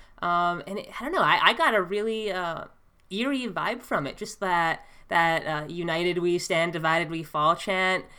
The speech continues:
going throughout the entire thing. And, and I know that it's not as, as vast an event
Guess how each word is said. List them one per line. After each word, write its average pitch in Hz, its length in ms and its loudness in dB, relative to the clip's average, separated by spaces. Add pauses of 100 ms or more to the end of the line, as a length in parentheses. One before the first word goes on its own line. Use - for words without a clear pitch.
(140)
going 190 260 2
throughout 196 200 4
the 196 100 2
entire 185 400 0
thing. 170 400 -6
And, 202 160 -2
and 220 100 0
I 214 120 0
know 240 460 2
that 202 160 -4
it's 190 140 -10
not 175 500 -2
as, 165 640 -4
as 165 240 -8
vast 151 720 -6
an 170 120 -10
event 151 540 -8